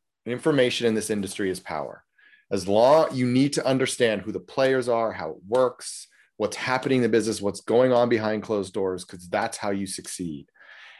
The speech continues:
And a lot of people just ignore all that and just focus on sort of what the day-to-day is, but you need to understand the bigger picture so that your day-to-day is more effective.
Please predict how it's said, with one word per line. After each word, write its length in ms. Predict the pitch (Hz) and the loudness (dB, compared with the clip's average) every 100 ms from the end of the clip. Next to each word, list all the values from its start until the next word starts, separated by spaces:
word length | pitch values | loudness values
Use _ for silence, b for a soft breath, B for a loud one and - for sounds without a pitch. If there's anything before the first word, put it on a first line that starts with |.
| B | B
And 460 | - 113 110 110 107 | -4 0 2 2 0
a 120 | 104 | 2
lot 360 | 107 117 123 147 | 4 6 6 4
of 100 | 147 | 4
people 280 | 143 123 120 | 2 2 0
just 220 | 107 107 | -2 -4
ignore 500 | 92 92 98 110 120 | -6 -4 0 4 6
all 140 | 127 135 | 6 4
that 280 | 151 196 - _ _ _ _ _ | 2 0 -6 _ _ _ _ _
and 180 | 107 113 | -8 -6
just 200 | 110 107 | -6 -8
focus 460 | - 123 117 113 - | 4 4 4 -2 -2
on 640 | 123 113 104 104 101 95 | -2 0 0 0 -4 -6
sort 200 | - 107 | -6 -6
of 100 | 98 | -4
what 200 | 98 104 | -4 -4
the 60 | 101 | -4
day-to-day 540 | 92 95 92 95 98 | -4 -4 -2 -2 0
is, 160 | 110 117 | -2 -4
but 220 | 104 95 | -6 -6
you 80 | 110 | -6
need 200 | 120 139 | -8 -6
to 120 | 135 | -6
understand 560 | 120 113 107 127 131 147 | -6 -6 -6 -2 -2 0
the 60 | 98 | -2
bigger 260 | 98 92 | -4 -6
picture 520 | - 90 - 82 78 - b b b b | -10 -10 -10 -10 -10 -14 b b b b
so 200 | - 131 | 0 4
that 120 | 120 | 6
your 100 | 113 | 4
day-to-day 480 | 107 110 104 101 95 | 4 2 2 2 4
is 140 | 92 | 2
more 160 | 98 92 | 0 -4
effective. 480 | 87 87 - - | -2 -2 -4 -10